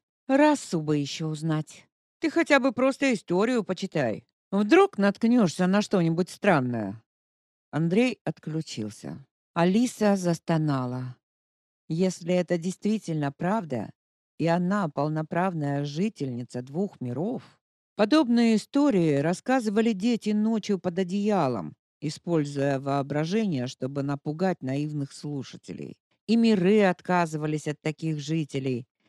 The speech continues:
и разрывало этих самых жителей на кучу кусочков, до сих пор летавших по орбитам миров. Что только не придумывали.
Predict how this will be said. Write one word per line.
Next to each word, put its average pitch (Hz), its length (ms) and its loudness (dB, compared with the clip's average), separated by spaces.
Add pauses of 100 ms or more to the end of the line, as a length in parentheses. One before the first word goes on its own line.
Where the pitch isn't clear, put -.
(140)
и 220 100 6
разрывало 220 720 4
этих 180 340 0
самых 190 340 0
жителей 156 600 -2
на 147 180 -2
кучу 185 380 -4
кусочков, 170 720 -2 (320)
до 139 100 -4
сих - 180 -10
пор 175 240 0
летавших 160 680 0
по 139 160 0
орбитам 165 500 -2
миров. 156 460 0 (580)
Что - 340 0
только 240 320 -2
не 208 120 0
придумывали. 127 680 -6